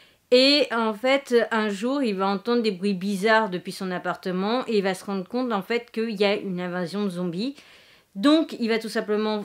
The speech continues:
tout fermer, se protéger, et cetera. Et donc, il s'enferme dans son appartement. Et on va voir, du coup, sa survie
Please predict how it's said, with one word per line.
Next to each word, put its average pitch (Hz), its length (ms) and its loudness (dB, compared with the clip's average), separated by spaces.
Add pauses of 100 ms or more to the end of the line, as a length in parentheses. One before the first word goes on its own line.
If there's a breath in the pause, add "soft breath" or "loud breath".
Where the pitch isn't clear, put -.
tout 208 120 -12
fermer, 208 500 2
se 226 140 -2
protéger, 190 580 0
et 214 80 0
cetera. 175 540 -4 (520)
Et 202 40 -2
donc, 240 180 -2
il 233 60 -4
s'enferme 214 340 -4
dans 226 80 -4
son 208 160 -6
appartement. 185 480 -4 (1040)
Et 254 240 6
on 247 60 0
va 202 140 6
voir, 226 200 4
du 202 140 -2
coup, 262 140 -6
sa 196 180 0
survie 202 500 -4